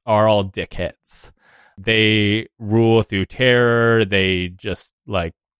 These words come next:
will beat people up in their territory. They, they literally, like, people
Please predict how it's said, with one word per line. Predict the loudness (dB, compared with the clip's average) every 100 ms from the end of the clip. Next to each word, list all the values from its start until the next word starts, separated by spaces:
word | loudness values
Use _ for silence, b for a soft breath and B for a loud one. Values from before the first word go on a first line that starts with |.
| _ _
will | -2 -2
beat | -2 -4 -6 -8 _ _ _ _
people | -8 -6 0
up | 0 0 -2
in |
their | -4 -4
territory. | -4 -2 -2 -4 -4 -2 -2
They, | -4 -4 -6 -8
they | -8 -8
literally, | -8 -8 -8 -8 -10 -10 -12 _ _ _ _ _ _
like, | -6 -4 -4 -8 _ _ _ _ _
people | -4 -2 0 0 2 -2